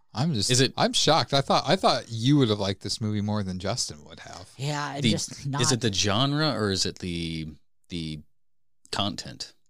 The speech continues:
Speaker 3: <sighs> I don't, I don't even know. I was gonna watch this a second time. I ran out of time to watch it a second time 'cause I kinda put it off to the last minute, just been so hectic with trying to buy a house and moving and everything. I just, I ran out of time. I didn't give my time the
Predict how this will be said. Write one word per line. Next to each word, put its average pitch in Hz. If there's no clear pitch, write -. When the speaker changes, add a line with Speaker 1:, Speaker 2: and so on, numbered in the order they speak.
Speaker 3:
<sighs> -
I 170
don't, 123
I 139
don't 104
even 92
know. 95
I 139
was 151
gonna 156
watch 123
this 98
a -
second -
time. 95
I 127
ran 139
out 120
of 107
time 110
to 113
watch 107
it 95
a 95
second 107
time 104
'cause -
I 107
kinda 107
put 110
it 92
off 98
to -
the 98
last 90
minute, 98
just 107
been 98
so -
hectic -
with 113
trying 90
to 92
buy 82
a -
house 107
and 90
moving 98
and 92
everything. 92
I 107
just, 104
I 95
ran 110
out 98
of 104
time. 92
I 90
didn't 101
give 95
my 87
time 90
the 90